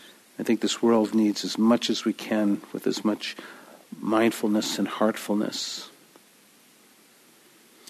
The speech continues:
And don't want to be naive. There's a lot to be done, but as much as we can bring more awareness and love into the world, this is a good thing.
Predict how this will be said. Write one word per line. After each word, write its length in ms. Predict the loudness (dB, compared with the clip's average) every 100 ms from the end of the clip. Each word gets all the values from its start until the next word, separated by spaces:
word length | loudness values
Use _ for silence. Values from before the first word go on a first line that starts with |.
| -20 -4
And 140 | 2 6
don't 140 | 8
want 100 | 6
to 60 | 6
be 120 | 4
naive. 440 | 6 8 8 6
There's 120 | 2
a 60 | 0
lot 300 | 2 0 -2
to 80 | -2
be 120 | 0
done, 300 | 2 4 4
but 160 | 0 -4
as 120 | 0
much 220 | -2 -2
as 120 | -6
we 80 | -6
can 160 | -2 0
bring 240 | 2 4
more 340 | 4 4 2 -4 -20 -20 -4
awareness 640 | 0 4 6 4 0 -2
and 200 | -2 -2 -4
love 360 | 0 2 2 0
into 200 | -2 -2
the 100 | -2
world, 380 | 2 2 0
this 180 | -2 -6
is 100 | -8
a 60 | -4
good 220 | -2 -2
thing. 380 | 0 2 2